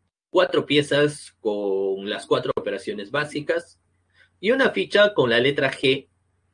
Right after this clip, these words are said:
y el signo igual, como se muestra en la figura.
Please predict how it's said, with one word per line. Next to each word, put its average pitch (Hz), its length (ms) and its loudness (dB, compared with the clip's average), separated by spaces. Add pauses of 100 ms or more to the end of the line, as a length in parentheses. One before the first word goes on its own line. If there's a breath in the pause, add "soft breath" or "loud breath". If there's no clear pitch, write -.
y 113 140 -4
el 98 60 -2
signo 120 280 -6
igual, 101 340 -4 (1600)
como 127 220 -2
se 107 120 -6
muestra 104 280 -4
en 113 80 -2
la 117 60 2
figura. 143 440 0